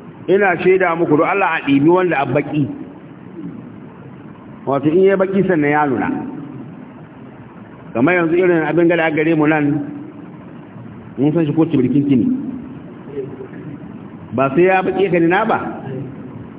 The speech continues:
In ka ɗibe shi yana da abin nan bai nuna ba.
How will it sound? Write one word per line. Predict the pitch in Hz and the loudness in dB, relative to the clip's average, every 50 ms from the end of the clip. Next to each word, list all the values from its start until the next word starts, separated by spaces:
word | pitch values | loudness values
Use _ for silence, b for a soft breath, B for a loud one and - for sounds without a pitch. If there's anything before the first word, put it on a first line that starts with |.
| - - - | -14 -4 0
In | 156 180 180 | 2 2 2
ka | 196 196 | 2 0
ɗibe | - 175 175 165 175 190 170 | 2 2 2 4 4 4 4
shi | 151 180 | 4 2
yana | 185 180 180 170 160 | 2 4 2 2 2
da | 147 156 143 139 135 120 | 2 2 2 2 0 0
abin | 135 147 165 175 180 | 0 0 2 2 4
nan | 175 165 143 123 107 92 - - - - - - - - - - - - - - - - - - - - | 4 2 2 0 0 -2 -4 -6 -8 -10 -12 -12 -12 -12 -14 -14 -16 -16 -16 -16 -16 -16 -16 -16 -12 -4
bai | 110 120 127 127 | 0 2 2 4
nuna | 131 139 143 147 143 | 4 4 2 2 2
ba. | 143 139 | 2 0